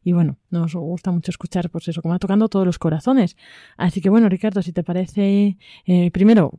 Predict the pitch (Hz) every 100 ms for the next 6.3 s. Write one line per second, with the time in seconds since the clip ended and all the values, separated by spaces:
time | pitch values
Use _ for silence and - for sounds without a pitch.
0 | - 175 160 180 196 185 202 196 180 180
1 | 175 170 170 165 160 165 202 185 160 165
2 | 160 160 190 180 180 208 311 202 180 190
3 | 165 175 175 165 151 180 208 185 175 180
4 | 226 - 233 233 233 - - 202 196 202
5 | 196 180 196 233 233 240 180 - 196 185
6 | 180 175